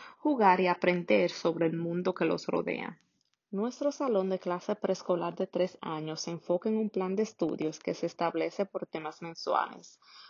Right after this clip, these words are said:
Los estudiantes crean lecciones de arte y manualidades que refuerzan lo que están aprendiendo durante el día.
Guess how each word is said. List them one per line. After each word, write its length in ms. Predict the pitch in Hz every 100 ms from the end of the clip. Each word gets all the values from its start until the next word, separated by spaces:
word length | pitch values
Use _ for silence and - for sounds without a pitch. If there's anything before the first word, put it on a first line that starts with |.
| _
Los 180 | 214 -
estudiantes 680 | 208 208 196 196 214 254 -
crean 380 | 220 220 196 170
lecciones 540 | - - 180 202 -
de 120 | - -
arte 260 | 175 -
y 40 | 226
manualidades 800 | 233 233 233 220 165 170 165 -
que 220 | 185 165
refuerzan 800 | 180 175 - 175 190 - 233 262 _ -
lo 140 | 190
que 80 | 185
están 240 | - 180
aprendiendo 560 | 180 208 196 180 175 180
durante 400 | 175 160 160 160
el 120 | 160
día. 360 | - - 165